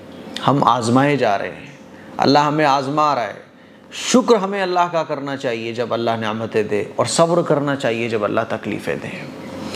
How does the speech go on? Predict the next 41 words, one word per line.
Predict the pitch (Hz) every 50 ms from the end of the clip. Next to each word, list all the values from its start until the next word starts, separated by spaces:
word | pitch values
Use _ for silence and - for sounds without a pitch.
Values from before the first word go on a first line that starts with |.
| - - - - - - - -
हम | 135 139 151
तो | 170 175
यही | 165 165 175 185
दुआ | 175 185 170 175 180
करेंगे | 180 180 170 170 175 180 180 180
कि | 151 165
अल्लाह | 156 151 139 135
ताला | 135 147 147 160 151
असद | 143 143 - 143 131 131
अब्बास | 123 110 117 123 127 139 139 - - -
की | 147 127
मग़फ़िरत | 123 110 - - 135 135 131
फरमाए। | - - 131 131 135 151 170 170
लेकिन | 160 151 - 160 160
बड़े | 160 170 175
अफसोस | 170 160 - - 202 214 190 208
की | - 175
बात | 143 131 110 104 107 -
है | - - - - - - - - - - - - - - - - - - - -
कि | 190 190 196 - - - - -
आखिरी | 151 175 190 190 - 233 240 254
वक्त | 226 175 180 233 240 - - 226
में | 196 175 147 127
भी | 113 110 110 107 104 - - - - -
लोग | 127 156 180 185
इनसे | 196 185 170 185 180
कहते | 160 160 151 139 170 175
थे, | 170 190 185
"ज़रा | 170 170 170 165
वो | 156 175 175
गाना | 131 135 131 147 170 175
गा | 170 165 160
के | - 170
दिखाएं | 160 147 139 - 143 147 156 165 156
जो | 160 151
आपका | - - 127 131 139 - - - - - - - - - - - - - 143
बड़ा | 127 135 135 135
फेम-, | 135 135 - 139 135 135 131 120
famous | - - 139 131 135 135 131 -
हुआ | 127 110 - -
था।" | - - -